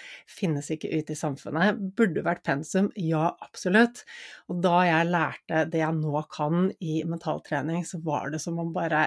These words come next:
et stort lys gikk opp for meg, og endelig falt puslespillbrikkene på plass. Og jeg fikk de verktøyene og den metoden som skal til for å, nummer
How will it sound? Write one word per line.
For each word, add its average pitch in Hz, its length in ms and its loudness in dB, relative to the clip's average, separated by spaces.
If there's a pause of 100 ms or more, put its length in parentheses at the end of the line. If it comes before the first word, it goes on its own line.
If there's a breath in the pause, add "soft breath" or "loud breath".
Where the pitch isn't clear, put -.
et - 160 -8
stort - 400 -6
lys 170 400 -2
gikk 175 240 -6
opp - 160 -16
for 170 160 -8
meg, 196 220 2
og - 100 -4
endelig 165 380 0
falt 170 180 -6
puslespillbrikkene 170 920 -6
på 202 120 -4
plass. 226 320 0 (540 loud breath)
Og 196 80 4
jeg 185 240 6
fikk - 220 -6 (100)
de 165 80 2 (100)
verktøyene 151 680 -2 (100)
og 170 160 -6
den 151 260 0
metoden 160 520 -4
som 160 140 -4
skal - 220 -8
til 165 300 -4
for 165 240 2
å, 170 60 4 (260)
nummer 165 220 -2